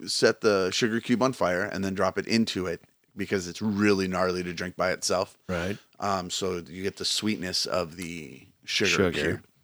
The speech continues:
Speaker 2: Yeah.
Speaker 1: And it, it's actually pretty good. Um, I
Speaker 2: Okay.
Speaker 1: don't think I've ever had actual Europe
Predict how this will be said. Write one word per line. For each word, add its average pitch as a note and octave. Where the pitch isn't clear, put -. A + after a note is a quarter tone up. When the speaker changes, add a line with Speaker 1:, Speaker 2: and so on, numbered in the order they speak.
Speaker 2:
Yeah. F2
Speaker 1:
And F2+
it, -
it's -
actually C#3+
pretty A2
good. A2+
Um, G#2
I A2
Speaker 2:
Okay. G#2+
Speaker 1:
don't A#2
think A#2
I've G#2+
ever G2+
had F#2+
actual F#2+
Europe G#2